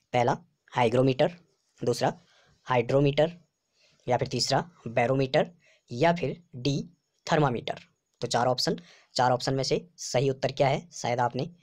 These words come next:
सही उत्तर सोच लिया है। तो इसका सही उत्तर है पहला, ए, हाइग्रोमीटर। हमारा तीसरा सवाल,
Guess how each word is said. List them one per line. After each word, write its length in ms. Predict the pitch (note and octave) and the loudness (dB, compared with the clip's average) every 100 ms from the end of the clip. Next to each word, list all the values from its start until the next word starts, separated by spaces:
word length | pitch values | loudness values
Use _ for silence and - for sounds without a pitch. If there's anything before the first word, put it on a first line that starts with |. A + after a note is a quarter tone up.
| _ _ _ | _ _ _
सही 180 | - B2 | -2 0
उत्तर 220 | A#2+ B2 | 0 -2
सोच 280 | A#2 A#2+ - | -2 -2 0
लिया 180 | C3 C3+ | 2 2
है। 180 | D#3+ - _ _ _ _ _ _ _ _ _ _ _ _ _ _ _ _ _ _ _ _ _ _ _ _ _ _ _ _ _ _ _ _ _ _ _ _ _ _ _ _ _ _ _ _ _ - | 2 -4 _ _ _ _ _ _ _ _ _ _ _ _ _ _ _ _ _ _ _ _ _ _ _ _ _ _ _ _ _ _ _ _ _ _ _ _ _ _ _ _ _ _ _ _ _ -4
तो 80 | C3+ | 0
इसका 200 | C#3+ F3+ | 2 2
सही 160 | D#3+ B2 | 2 -2
उत्तर 240 | - A#2+ | 0 0
है 220 | D#3 - _ - | 0 -4 _ -2
पहला, 220 | B2 B2 E3+ - | 0 0 -2 0
ए, 280 | B2 - - - | 0 0 -6 -4
हाइग्रोमीटर। 720 | C3 A#2 B2+ D#3 A#2+ A2+ - - _ _ _ _ _ _ _ _ _ _ _ _ _ _ _ _ _ _ _ _ _ _ _ _ _ _ _ _ _ _ _ _ - - _ _ _ C3 | 0 0 2 0 0 -2 -4 -8 _ _ _ _ _ _ _ _ _ _ _ _ _ _ _ _ _ _ _ _ _ _ _ _ _ _ _ _ _ _ _ _ -20 -20 _ _ _ -6
हमारा 180 | A#2+ | -4
तीसरा 260 | A#2 B2 C#3+ | -4 -2 0
सवाल, 280 | D3 D3 | 2 2